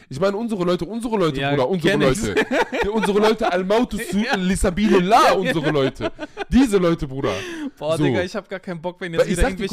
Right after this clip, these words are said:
Speaker 1: guck mal, Bruder.
Speaker 2: Demos stattfinden und die voll an die Decke gehen,
Speaker 1: Ey,
Speaker 2: Alter.
Speaker 1: guck mal, ich sag, ja, aber Bruder, guck. So, wenn mein Bruder, meine Cousins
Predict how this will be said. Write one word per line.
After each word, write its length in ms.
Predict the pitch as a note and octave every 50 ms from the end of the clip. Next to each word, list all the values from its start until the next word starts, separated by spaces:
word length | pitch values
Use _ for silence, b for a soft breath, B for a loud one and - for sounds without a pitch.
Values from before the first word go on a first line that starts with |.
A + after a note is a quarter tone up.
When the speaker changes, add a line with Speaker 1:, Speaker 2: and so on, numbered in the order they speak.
| A#3
Speaker 1:
guck 80 | B3 F#3+
mal, 60 | F3+ F#3+
Bruder. 120 | G3+ F3
Speaker 2:
Demos 120 | C#3+ A#2 -
stattfinden 440 | - F#3+ F3+ - - - F#3 F#3 F#3
und 120 | F3 -
die 140 | F#3+ F3+ E3
voll 400 | - - F#3+ G3+ G#3 G#3+ G#3+ G#3+
an 200 | G3+ G#3 G3+ F#3+
die 200 | G3+ G#3 G#3 F3+
Decke 400 | F#3+ G#3+ A3+ A3 - - G#3+ F3+
gehen, 140 | E3+ E3 C#3+
Speaker 1:
Ey, 200 | D#3+ F#3 G3 F3
Speaker 2:
Alter. 140 | C#3 C#3 C3+
Speaker 1:
guck 100 | C#3 F#3+
mal, 240 | G3 F3 C3+ C3+ C3
ich 60 | B2+
sag, 200 | - F3+ F#3+ - - - C#3+
ja, 400 | C#3+ D#3 F3+ G3+ A3+ A#3 G#3+ D#3+
aber 220 | - E3+ D3+ E3+ D#3
Bruder, 420 | C#3+ E3+ G#3+ F#3+ E3+ C#3 A#2+ G#2+ _
guck. 340 | - F3+ E3 - - - _ _ _ _ _ _ _ _ _ _ _ - - _ _
So, 360 | C3 B2 D3+ D#3 D3 - - -
wenn 320 | B2+ B2 D3 D3+ D#3 D#3+
mein 220 | E3 D#3+ E3 E3 C#3+
Bruder, 380 | D3 E3+ A3 G3+ F#3 D#3 C#3
meine 260 | C3 C3+ C3+ C#3+ D3
Cousins 680 | - - C#3+ C#3+ B2+ D3+ F3+ F#3 E3 C3 - - _